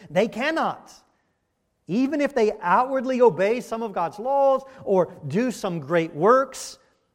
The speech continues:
their motive is not to please and glorify God, and thus they cannot please Him. As Hebrews eleven says, "Without faith, it is impossible to please God."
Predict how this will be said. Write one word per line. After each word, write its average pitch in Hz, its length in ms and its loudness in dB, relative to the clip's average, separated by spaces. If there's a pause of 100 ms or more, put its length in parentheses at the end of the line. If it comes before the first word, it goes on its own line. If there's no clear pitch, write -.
their 165 160 -2
motive 180 460 0
is 147 160 -8
not 180 360 -8
to 180 120 -8
please 202 500 -8
and 170 200 -12
glorify 185 460 -4
God, 185 340 -6
and 156 240 -12
thus 202 440 -8 (280)
they 147 140 -8
cannot 160 720 -14 (360)
please 139 440 -10
Him. 104 260 -20 (520)
As 131 120 -16
Hebrews 165 400 -6
eleven 170 340 -8
says, 196 540 -8 (520)
"Without 151 360 -2
faith, - 600 -10 (960)
it 160 120 -10
is 160 220 -8
impossible 117 1080 -14 (280)
to - 120 -10
please 120 480 -12
God." 101 340 -16